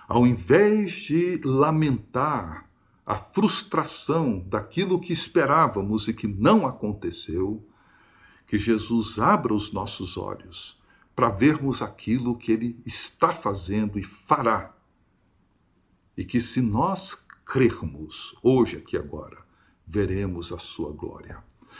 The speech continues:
É por isso que a oração do Pai Nosso termina com essa doxologia extraordinária, que eu oro todos os dias, repito todos os dias, várias vezes ao dia,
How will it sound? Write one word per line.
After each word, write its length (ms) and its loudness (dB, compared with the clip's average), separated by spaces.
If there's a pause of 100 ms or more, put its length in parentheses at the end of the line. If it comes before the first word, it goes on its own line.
(140)
É 60 0
por 200 2
isso 260 0
que 140 -6
a 40 -2
oração 580 0
do 120 -2
Pai 280 -6
Nosso 680 -8 (1000)
termina 640 2
com 200 -8
essa 280 -2
doxologia 1000 0
extraordinária, 1160 -6 (560)
que 80 2
eu 140 4
oro 240 0
todos 480 -2
os 160 -10
dias, 300 -12
repito 460 -4
todos 540 -2
os 140 -10
dias, 300 -10
várias 540 2
vezes 480 2
ao 120 -4
dia, 360 -14